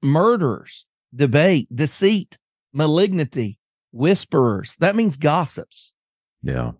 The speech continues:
Speaker 1: I mean, are we not a nation of gossips? We have
Speaker 2: Right.
Speaker 1: magazines just devoted to gossip.
Speaker 2: Mm-hmm.
Speaker 1: We have T M Z that just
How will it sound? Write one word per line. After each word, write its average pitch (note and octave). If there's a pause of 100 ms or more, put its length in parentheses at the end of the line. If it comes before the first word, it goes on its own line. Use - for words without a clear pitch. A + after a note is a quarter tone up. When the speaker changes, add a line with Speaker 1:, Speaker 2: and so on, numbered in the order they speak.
(160)
Speaker 1:
I F3
mean, G3+
are D3+
we G3
not A3
a D3+
nation D3+
of A#2+
gossips? C3 (520)
We G#3
have A#3
Speaker 2:
Right. C3+ (180)
Speaker 1:
magazines F#3
just G#3
devoted A3+
to C3
gossip. B2 (400)
Speaker 2:
Mm-hmm. D#2+ (180)
Speaker 1:
We G3+
have A3
T B3
M B3+
Z A3+
that G3
just G3+